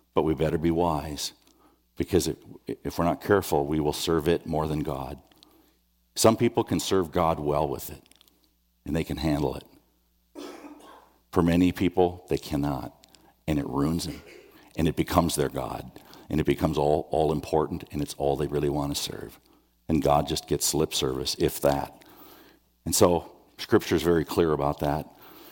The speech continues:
And then there's the final test that will really reveal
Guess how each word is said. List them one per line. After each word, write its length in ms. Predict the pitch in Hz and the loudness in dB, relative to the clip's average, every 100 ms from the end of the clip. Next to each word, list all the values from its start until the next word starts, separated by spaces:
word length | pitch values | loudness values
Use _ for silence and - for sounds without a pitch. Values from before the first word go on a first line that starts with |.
| - _ _ _ | -20 _ _ _
And 120 | - 113 | 4 4
then 80 | |
there's 180 | 175 190 | 4 2
the 100 | 101 | 0
final 360 | - 95 123 80 | 2 2 2 2
test 460 | - 73 71 - - _ _ | 0 -2 -2 -8 -12 _ _
that 100 | 92 | 0
will 180 | 78 85 | 2 2
really 280 | 107 180 180 | 4 6 4
reveal 760 | 151 143 107 139 139 139 135 | 2 0 2 4 6 4 0